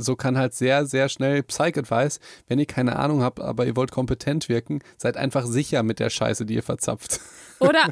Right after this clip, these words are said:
Speaker 2: besserer Psych-Advice, achtet mal auf die Leute, die sehr klar formulieren, ob das trotzdem noch Sinn macht und woher die diese Aussagen nehmen. Vielleicht
Speaker 1: Genau.
Speaker 2: hinterfragt
Speaker 1: Ey,
Speaker 2: die solche Person auch
Speaker 1: das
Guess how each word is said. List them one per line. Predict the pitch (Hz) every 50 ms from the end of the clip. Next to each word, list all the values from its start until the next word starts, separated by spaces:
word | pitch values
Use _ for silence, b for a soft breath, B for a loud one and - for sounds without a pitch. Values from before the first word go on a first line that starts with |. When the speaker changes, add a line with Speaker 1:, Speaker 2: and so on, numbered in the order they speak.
| -
Speaker 2:
besserer | 220 269 311 - 370 302 285 311 330
Psych-Advice, | 311 - - 311 320 330 269 311 269 254 269 277 269 285 339 311 - B B B B B B
achtet | - 262 294 - - 294 285
mal | 320 277 240
auf | 269 247 -
die | 277 294
Leute, | 294 285 277 294 269 294 269
die | 233 - 277 269 226 220 -
sehr | 240 233 254 254 240
klar | - - 262 247 254 285 320
formulieren, | - 339 320 311 320 320 302 320 339 330 -
ob | - 262 -
das | - 269 -
trotzdem | - - 247 - - 311 294
noch | 294 302 262
Sinn | 262 247 262 285 302
macht | 277 226 214 214 - - B B B B B
und | 240 247 220
woher | 240 247 240 277 277 302
die | 269 285 269 220
diese | 254 269 240 254 269 254 254 b b b b b
Aussagen | - 240 262 294 - - 247 240 240 240 247 240 240 233
nehmen. | 233 247 254 247 233 220 208 208 202
Vielleicht | - 269 262 269 269 175
Speaker 1:
Genau. | 180 196 202 185 285
Speaker 2:
hinterfragt | - 240 277 254 240 - - - - 269 285 349
Speaker 1:
Ey, | 180 170 349 262
Speaker 2:
die | 220
solche | 240 233 226 - 233
Person | - - 226 214 226 220
auch | 220 220
Speaker 1:
das | -